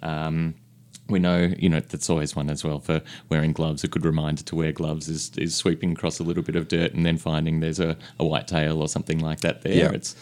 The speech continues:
Speaker 1: um, but whilst they are scary, they also do serve a great purpose and a great, uh, function as well in the garden.
Speaker 2: Yeah, absolutely. Um, there's also, of course, bugs that we don't want.
Speaker 1: Mm.
Speaker 2: <coughs> Sorry, there we go. There's the cough.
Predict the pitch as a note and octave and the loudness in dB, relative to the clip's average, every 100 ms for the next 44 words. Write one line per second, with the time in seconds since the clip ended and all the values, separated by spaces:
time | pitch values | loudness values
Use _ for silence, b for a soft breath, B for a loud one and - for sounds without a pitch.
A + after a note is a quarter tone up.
0 | B B B F#2+ F#2 F#2+ G2 G2 G2+ - | B B B 2 4 4 4 2 0 -4
1 | B B B B - - A#2 E2 - - | B B B B -20 -10 -6 -6 -8 -16
2 | - F#2+ G#2+ G#2 - E2+ F#2 C3 - C3+ | -6 0 2 2 0 -2 0 0 0 0
3 | C3+ C3+ A2+ E2+ D#2 F2 - D2+ E2 D2+ | 2 2 2 0 0 0 0 0 0 0
4 | E2 C2+ - - - - - - D#2+ - | 0 -2 -2 -2 -2 -6 -4 0 2 2
5 | - - - D2+ C#2+ - D#2 - D#2 D2 | -2 -4 -2 -2 -2 -2 -2 0 -2 0
6 | D#2+ D2 D2+ D#2 D#2 D#2 D2+ - F2+ E2 | -2 -2 -2 -2 -4 -4 -6 0 2 2
7 | - - - - F#2 F2 E2 B B B | -4 -12 -6 0 2 2 -2 B B B
8 | B B B B - A2+ A#2 A#2+ D3 G3 | B B B B 6 8 8 8 10 10
9 | - A2 - G2+ G2+ - F#2+ F#2 G2 F#2 | 10 8 8 6 6 4 2 6 4 8
10 | G2 F#2+ - - - G2+ B2 - F3 C4 | 8 6 2 -4 6 8 8 8 8 8
11 | - - - G3 F#3+ - - - F#2+ F#2+ | 0 6 8 10 10 10 8 8 6 4
12 | - - - A2 E3+ A#2 F#2 G2 G#2 G#2+ | -4 2 8 10 10 10 8 10 10 8
13 | G#2 - B2 - - - - - | 6 6 6 6 -2 -6 -4 -4